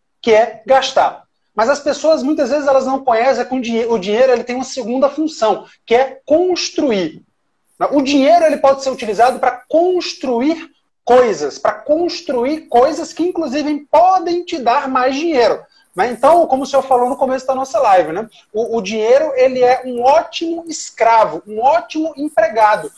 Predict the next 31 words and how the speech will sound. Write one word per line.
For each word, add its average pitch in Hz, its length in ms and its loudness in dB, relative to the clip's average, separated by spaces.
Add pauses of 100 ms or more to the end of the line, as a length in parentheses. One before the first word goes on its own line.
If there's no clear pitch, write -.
(180)
mas 196 140 0
ele 226 140 2
é - 20 0
um 269 80 -4
péssimo 262 720 0
patrão. 165 480 0 (300)
E 269 60 -8
quando 392 260 2
eu 381 60 2
não 370 120 4
consigo 320 360 -6
pagar 247 260 2
minhas 208 240 -6
contas, 262 400 0
quando 285 160 -4
eu 311 80 0
pego 262 300 0
um - 20 -2
empréstimo, 196 720 -2 (180)
quando 269 180 2
eu 269 60 4
tô 269 160 2
sempre 330 880 -4
endividado, 233 800 0
eu 339 100 2
tô 339 140 -8
sendo 320 400 -8
escravo 294 720 -2
do 220 100 -4
meu 202 180 0
dinheiro. 151 360 -6